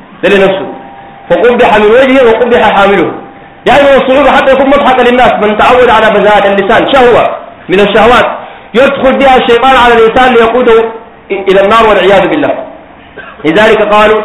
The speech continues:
"احفظ لسانك أيها الإنسان لا يلدغنك إنه ثعبان". كم في المقابر من قتيل لسانه كان التهاب لقاءه الشجعان. ممكن الإنسان يصبر ويموت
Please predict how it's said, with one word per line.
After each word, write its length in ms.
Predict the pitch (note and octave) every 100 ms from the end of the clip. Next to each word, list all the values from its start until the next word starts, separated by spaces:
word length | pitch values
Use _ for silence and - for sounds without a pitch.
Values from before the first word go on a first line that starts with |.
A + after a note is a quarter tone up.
| G#3
"احفظ 240 | - G3
لسانك 520 | F#3 F#3 G3+ G3 G3 G3+ A3 - - - - - - D3+
أيها 260 | F#3 F3 E3+
الإنسان 600 | D#3+ D#3 E3+ D#3+ C3 - - -
لا 220 | D3+ F#3+
يلدغنك 720 | F#3 E3 E3+ F3+ F#3+ F#3 F3+
إنه 160 | F#3+ F#3
ثعبان". 680 | F3+ F3+ D#3+ G3 G3 D#3 - - - -
كم 80 | A3
في 180 | A3 G#3+
المقابر 520 | G3+ G#3 A3+ A3 F#3+
من 180 | G3 G3
قتيل 280 | G3 A3+
لسانه 600 | A3+ G#3+ G#3 A#3+ A#3+ B3 C4 C4 -
كان 200 | A3+ A#3+ A#3+
التهاب 440 | A#3 G#3 A#3 A#3+ A#3
لقاءه 420 | A3 A3+ A#3+ A3+
الشجعان. 580 | A3 G#3+ G#3 A#3+ F3+ - - - - - - - -
ممكن 200 | A#3+ C4
الإنسان 360 | B3 A#3+ C4+ C4
يصبر 440 | C4+ A3 A3+ C#4 B3
ويموت 400 | A#3 A#3 C4+ C#4